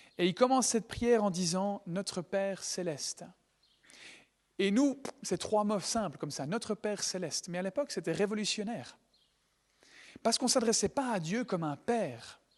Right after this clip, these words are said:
On s'adressait à Dieu comme le Saint des Saints, comme le Roi des Rois, le Seigneur des Seigneurs. Celui auprès de qui, si on s'approchait, si on le regardait, on mourait instantanément. Personne ne pouvait entrer dans sa présence.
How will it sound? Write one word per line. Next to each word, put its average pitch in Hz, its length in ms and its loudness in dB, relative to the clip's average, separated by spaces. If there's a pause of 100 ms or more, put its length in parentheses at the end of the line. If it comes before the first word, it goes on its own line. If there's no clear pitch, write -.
(760)
On 202 120 0
s'adressait 208 500 2
à 185 80 2
Dieu 196 220 0
comme 185 220 0
le 165 80 0
Saint 233 340 2
des 214 120 0
Saints, 208 280 0
comme 175 180 -4
le 175 60 2
Roi 196 340 0
des 226 100 2
Rois, 220 240 0
le 170 80 -2
Seigneur 254 580 2
des 214 100 -2
Seigneurs. 185 600 -2 (400)
Celui 247 680 2 (180)
auprès 214 280 4
de 202 80 4
qui, 240 180 -4
si - 140 4
on 262 80 4
s'approchait, 240 540 2
si - 160 0
on 190 40 2
le 180 60 4
regardait, 208 600 4
on 190 80 2
mourait 240 600 4
instantanément. 233 920 0 (800)
Personne 254 600 2
ne 202 80 2
pouvait 190 420 0
entrer 226 420 -2
dans 214 100 -2
sa 208 200 0
présence. - 600 -4